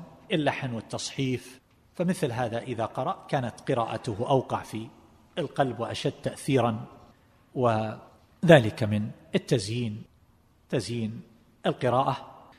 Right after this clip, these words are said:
بالأصوات، يعني التي يشرع التزيين بها وليست المقامات، ويكون مستحضراً لعظمة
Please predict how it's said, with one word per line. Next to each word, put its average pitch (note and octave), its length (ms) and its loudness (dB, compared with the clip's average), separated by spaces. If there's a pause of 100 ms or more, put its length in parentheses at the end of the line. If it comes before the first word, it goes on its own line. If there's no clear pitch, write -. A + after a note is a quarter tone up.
(180)
بالأصوات، C#3+ 1300 4 (460)
يعني C3+ 300 2 (720)
التي B2 340 0
يشرع A2 360 -6
التزيين G2+ 500 -8
بها G2 280 -8 (540)
وليست B2+ 480 -6
المقامات، A#2+ 680 -4 (880)
ويكون G#2+ 1160 -2
مستحضراً A2 560 0
لعظمة G#2 540 0